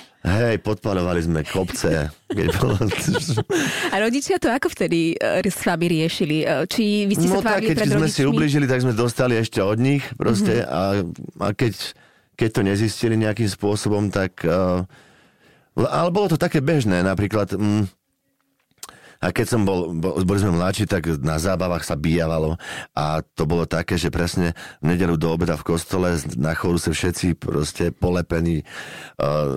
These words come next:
Speaker 2: Ruky
Speaker 1: dobit-,
Speaker 2: spojené a
Speaker 1: dobití, <laughs> ale šťastní, že proste to nejakým spôsobom dopadlo. Keď som prišiel niekedy,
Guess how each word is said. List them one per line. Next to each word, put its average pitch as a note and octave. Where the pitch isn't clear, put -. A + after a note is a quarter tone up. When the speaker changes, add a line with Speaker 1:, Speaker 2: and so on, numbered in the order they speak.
Speaker 2:
Ruky -
Speaker 1:
dobit-, F#2
Speaker 2:
spojené A3
a G3
Speaker 1:
dobití, G2+
<laughs> -
ale F#2
šťastní, G2+
že D#2+
proste E2+
to F#2
nejakým G2+
spôsobom F2
dopadlo. F2
Keď E2+
som F#2
prišiel F#2
niekedy, E2+